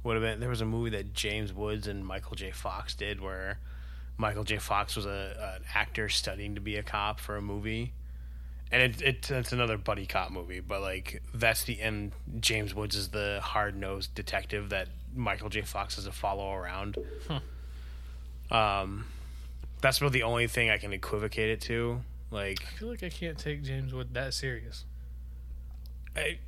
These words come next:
Speaker 1: I don't think you're supposed to in that movie either. I think that's the point. Like, I think he doesn't,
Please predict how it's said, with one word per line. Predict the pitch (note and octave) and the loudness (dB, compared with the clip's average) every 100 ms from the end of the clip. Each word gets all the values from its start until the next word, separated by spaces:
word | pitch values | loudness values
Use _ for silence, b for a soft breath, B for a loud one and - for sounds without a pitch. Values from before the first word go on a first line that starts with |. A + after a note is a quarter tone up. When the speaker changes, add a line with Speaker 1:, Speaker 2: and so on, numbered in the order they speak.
| - - - - - | -10 -10 -10 -2 4
Speaker 1:
I | G#3+ | 6
don't | G3+ | 6
think | F#3+ | 6
you're | D#3+ | 4
supposed | - D3+ C#3 | 6 6 6
to | C3+ | 4
in | A#2 | 6
that | A2 | 4
movie | A2 G#2+ | 4 2
either. | A2 | 4
I | G2+ | 4
think | A2 A2+ | 2 4
that's | A2+ - | 4 2
the | - | -2
point. | - A#2 G#2+ | 2 2 4
Like, | G#2+ | 4
I | G#2 | 4
think | A#2+ G#2+ | 4 2
he | - | 2
doesn't, | A2+ A2 A2 - | 2 2 0 -2